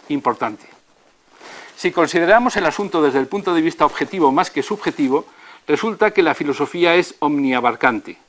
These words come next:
puesto que tanto la ciencia como la teología forman parte de ella. Así fue al principio, en tiempos de los siete sabios de la Grecia, o cuando los sacerdotes atesoraban todo el saber de las sociedades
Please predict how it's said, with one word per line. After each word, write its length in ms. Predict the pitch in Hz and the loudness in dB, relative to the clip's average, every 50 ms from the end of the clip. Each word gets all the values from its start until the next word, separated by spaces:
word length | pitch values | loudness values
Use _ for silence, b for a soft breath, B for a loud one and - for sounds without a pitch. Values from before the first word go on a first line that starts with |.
| _ _ b b b b b b b _ | _ _ b b b b b b b _
puesto 400 | - 160 160 - - - 160 - | 2 2 2 2 2 -2 -4 -2
que 140 | - 147 131 | -2 -2 0
tanto 320 | - 202 214 214 - 202 | 0 0 0 2 0 0
la 140 | 165 147 135 | 0 0 0
ciencia 440 | - 170 170 160 151 - 147 131 - | 0 0 0 0 2 0 -2 -2 -2
como 220 | 156 147 160 170 | -2 -2 0 0
la 140 | 170 160 - | 0 0 2
teología 500 | 196 190 170 151 - - 160 160 156 135 | 2 2 2 2 2 2 0 0 0 0
forman 560 | - - _ - 202 180 151 143 135 127 127 | -2 -8 _ 0 0 0 2 0 -2 -4 -2
parte 340 | - 139 135 127 - 135 117 | -2 -4 -4 -2 -4 -6 -6
de 120 | 113 113 | -4 -6
ella. 280 | 107 98 87 - - - _ _ _ _ _ _ _ B B B B B B B B B | -8 -8 -10 -14 -20 -20 _ _ _ _ _ _ _ B B B B B B B B B
Así 300 | - 139 - - 208 208 | -4 -4 -4 -2 -4 -4
fue 220 | 202 - 190 175 160 | -2 2 4 4 4
al 100 | 151 - | 4 2
principio, 640 | - 131 131 127 - - 220 175 - 143 135 127 | -2 -6 -8 -6 -6 -6 -6 -6 -4 -4 -2 -2
en 100 | 120 113 | -2 -2
tiempos 320 | 120 165 165 160 180 170 | -2 -2 0 2 2 2
de 60 | 165 156 | 2 2
los 160 | 143 135 - | 0 0 0
siete 280 | - 156 156 - 165 143 | -2 -4 -4 -2 -4 -2
sabios 360 | - 160 151 143 139 131 120 | 0 0 0 0 0 0 0
de 120 | 117 120 | 0 -2
la 60 | 123 113 | -2 -2
Grecia, 540 | 127 143 180 185 175 - 127 110 101 - B B B B B B B B | -2 0 0 -2 -2 -4 -8 -10 -10 -12 B B B B B B B B
o 120 | 165 147 | -4 0
cuando 280 | 156 175 165 160 156 151 | 2 2 4 4 4 2
los 160 | 147 139 - | 2 2 0
sacerdotes 600 | 151 135 - 139 131 156 196 185 - 180 - - | -2 -2 -2 -2 0 2 2 2 0 -2 -4 -4
atesoraban 600 | 156 - 147 - - 135 151 165 160 165 170 156 | -6 -6 -4 -2 0 0 2 2 4 2 2 0
todo 240 | - - 180 180 180 | -2 -2 0 2 2
el 80 | 170 - | 0 0
saber 380 | - 156 143 139 147 156 156 | -2 -4 -2 0 0 0 0
de 100 | - 151 | 0 -2
las 140 | 139 131 - | -2 -4 -4
sociedades 680 | - 135 - - 127 127 143 139 139 135 135 - b | -6 -8 -6 -4 -4 -2 -2 0 0 -2 -2 -4 b